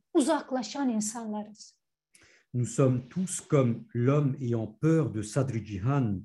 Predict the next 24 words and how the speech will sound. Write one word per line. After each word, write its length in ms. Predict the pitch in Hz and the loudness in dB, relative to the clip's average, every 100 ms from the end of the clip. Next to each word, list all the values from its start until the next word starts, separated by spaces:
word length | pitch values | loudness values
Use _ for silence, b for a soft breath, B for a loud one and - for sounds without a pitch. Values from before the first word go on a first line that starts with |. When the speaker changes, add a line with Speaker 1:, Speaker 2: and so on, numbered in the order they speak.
| - _ | -12 _
Speaker 2:
ou 160 | 120 110 | -8 -8
de 180 | 117 107 | -6 -4
Gabriel 800 | 104 113 - 104 123 131 101 67 - _ | -2 -2 -2 -2 0 2 0 -6 -14 _
s'enfuyant 640 | - - 113 - 117 123 113 | -10 -4 -4 -4 -2 0 0
au 100 | 101 | 0
loin. 380 | 104 135 131 - - _ _ _ _ _ | 0 0 -2 -6 -16 _ _ _ _ _
Nous 80 | 120 | -6
sommes 480 | 101 160 135 104 - - _ - | 0 2 2 0 -6 -18 _ -4
consciemment 880 | 139 131 - 147 143 170 113 - _ - | -2 -2 2 4 4 2 -2 -8 _ -4
ou 140 | 127 - | -4 -2
inconsciemment 920 | 160 156 147 147 - 131 104 98 131 _ _ _ _ | 0 0 0 -4 -2 -2 0 -2 -8 _ _ _ _
des 140 | 113 | -4
personnes 680 | 120 147 - - 135 113 - - _ _ _ | -2 -2 0 2 4 2 -4 -14 _ _ _
très 320 | - 185 170 | -2 0 2
éloignées 540 | 156 147 143 143 143 151 | 0 0 2 2 2 2
de 160 | 113 | 0
notre 380 | 113 113 107 - | 0 -2 -4 -10
Seigneur 580 | 117 - 127 117 110 127 - _ _ _ - | -6 -2 0 0 -2 -6 -12 _ _ _ -8
du 140 | 123 | -8
fait 220 | 131 175 | -2 0
de 260 | 165 120 117 | 2 0 -4
certaines 640 | - 143 143 - 127 117 | -4 -4 -4 0 0 0
pensées 540 | 131 113 - - 120 - | -4 -4 -6 -6 -8 -10
fausses, 640 | - 135 127 131 - - | -8 -4 -4 -6 -16 -20